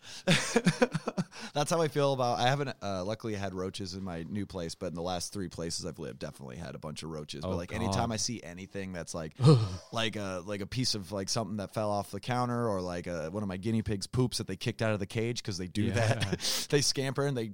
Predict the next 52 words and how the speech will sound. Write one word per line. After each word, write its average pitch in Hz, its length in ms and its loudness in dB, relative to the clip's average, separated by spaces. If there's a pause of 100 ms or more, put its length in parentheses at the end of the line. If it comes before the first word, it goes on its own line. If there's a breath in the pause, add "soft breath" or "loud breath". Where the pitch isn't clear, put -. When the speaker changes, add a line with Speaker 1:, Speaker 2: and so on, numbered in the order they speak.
(120)
Speaker 1:
use 127 200 0
the 123 80 -2
backs 113 300 2
of 113 40 -2
their 107 80 -2
feet 113 240 -6
to 107 60 -2
throw 101 180 0
shit 107 220 2
at 101 180 0
me. 104 160 -6 (460 loud breath)
Uh, 98 480 0
and 117 140 0
I'm 120 100 0
just 113 140 0
like, 123 180 2
"Oh, 196 100 10
well, 165 120 6
th-, 147 180 -2
there's 131 180 0
roaches 110 340 -2
are 90 40 -4
back." 73 260 -6
Like, 101 160 -2
I'm 107 140 0
never 110 200 2
gonna 98 140 4
Speaker 2:
Yep. 107 120 6
Speaker 1:
get 92 60 2
away 92 200 0
from 82 180 -6
that, 71 180 -4
I 73 100 -8
feel 78 220 -8
like. 82 140 -6
Speaker 2:
Yeah. 110 140 2
Speaker 1:
Have 143 100 -2 (160)
you 127 140 0
ever 151 60 4
Speaker 2:
It's 151 40 4
Speaker 1:
been 151 80 4
Speaker 2:
gonna 135 100 6
be 123 100 6
Speaker 1:
inf-, 110 60 6
Speaker 2:
with 123 160 0
you. 98 220 -2
Speaker 1:
ever 123 140 -8
been 127 140 -6
infested 110 520 -6
with 104 140 -8
vermin 92 420 -2
before? 120 460 -4